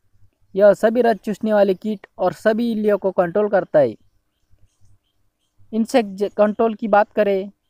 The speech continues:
तो यह nervous system को block कर देता है, जिससे कीटक की मौत हो जाती है। अगर इसके छिड़काव की बात करें तो पन्द्रह लीटर पानी में अठारह एम एल मिलाकर छिड़काव करना चाहिए।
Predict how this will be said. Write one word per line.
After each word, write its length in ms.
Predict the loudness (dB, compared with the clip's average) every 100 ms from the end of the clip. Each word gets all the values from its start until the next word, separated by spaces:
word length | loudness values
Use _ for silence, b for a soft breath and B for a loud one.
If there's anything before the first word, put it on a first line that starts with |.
| _ -4
तो 80 | -2
यह 340 | 4 4 4
nervous 360 | 4 2 2 -2
system 400 | -8 -6 -6 -6
को 200 | -4 -4
block 340 | 0 0 2
कर 160 | 0 0
देता 280 | 0 0 0
है, 160 | 0
जिससे 440 | -4 -8 -4 -6 -6 _ _ _ _ _ _
कीटक 280 | -8 -2 -2 -2
की 220 | -8 -8 -8
मौत 280 | 0 0 2
हो 80 | 4
जाती 360 | 2 0 -6
है। 60 | -8 _ -14 -12 -8 -8 -8 -12 -20 _ _ _ _ _ -6
अगर 240 | 0 2
इसके 280 | 2 0 -2
छिड़काव 400 | -2 -2 0 0
की 140 | -2 -2
बात 220 | -2 0
करें 220 | -6 -4
तो 280 | -8 -10 -14 _ -8
पन्द्रह 300 | -4 0 0
लीटर 320 | 0 -2 0
पानी 280 | 0 -4 -6
में 280 | -8 -10 -16 _ _ _ -6
अठारह 400 | -4 0 0 0
एम 120 | -2
एल 180 | -2 -2
मिलाकर 460 | -2 -2 0 -4 -6
छिड़काव 400 | -6 -2 0 0
करना 280 | -2 -4
चाहिए। 300 | -6 -6 -8